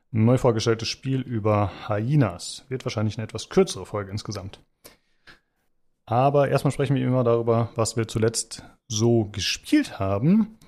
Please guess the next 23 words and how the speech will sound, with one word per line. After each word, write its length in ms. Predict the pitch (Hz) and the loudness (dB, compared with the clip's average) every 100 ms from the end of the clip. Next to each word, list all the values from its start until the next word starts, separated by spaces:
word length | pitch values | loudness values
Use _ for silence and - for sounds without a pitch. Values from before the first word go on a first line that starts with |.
| - - - - _ | -20 -20 -20 -20 _
Und 260 | - 127 123 | 0 4 4
es 100 | 135 | 4
ist 100 | 139 | 2
ja 140 | 131 | 2
Tradition 400 | 123 135 135 175 | 4 2 2 4
bei 100 | 156 | 4
uns, 160 | 151 143 | 4 4
dass, 320 | 131 127 - | 2 2 2
äh, 140 | 123 120 | 2 4
wenn 80 | |
wir 80 | 127 | 6
neue 180 | 135 143 | 6 4
Gäste 240 | 139 - | 2 4
haben, 160 | 131 127 | 4 6
dass 160 | 120 131 | 4 2
wir 100 | 120 | 0
fragen, 380 | - 123 113 | 2 2 2
was 180 | 113 131 | 2 0
sind 140 | 127 120 | 0 0
deren 460 | 120 113 117 117 - _ _ _ _ _ _ - | 0 2 2 0 -4 _ _ _ _ _ _ -2
Top 220 | 160 - | -2 0
drei 220 | 139 135 | 2 2
Spiele? 680 | - - - 202 202 185 | 2 -4 -2 2 2 2